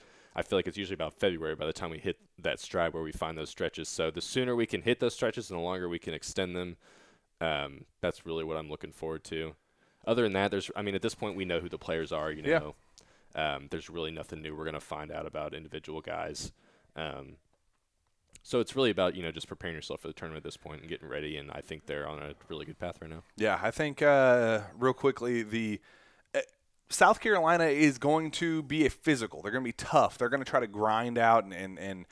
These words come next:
Speaker 2: make life difficult for Kentucky in that aspect. They're, they're gonna, it, they're gonna try to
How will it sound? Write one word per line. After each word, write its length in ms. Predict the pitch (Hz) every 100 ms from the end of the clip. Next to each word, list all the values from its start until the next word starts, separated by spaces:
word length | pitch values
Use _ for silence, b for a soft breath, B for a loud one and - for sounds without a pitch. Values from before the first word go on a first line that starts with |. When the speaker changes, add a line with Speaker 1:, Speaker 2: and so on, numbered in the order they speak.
| b -
Speaker 2:
make 320 | 113 131 123
life 320 | 120 117 -
difficult 480 | 117 107 - 107 78
for 320 | - 104 101
Kentucky 400 | 95 95 98 -
in 120 | 90
that 180 | 87 80
aspect. 420 | 69 - - -
They're, 200 | 95 98
they're 160 | 90 98
gonna, 260 | 104 101 -
it, 220 | 98 -
they're 100 | 107
gonna 160 | 113
try 220 | 110 -
to 80 | 113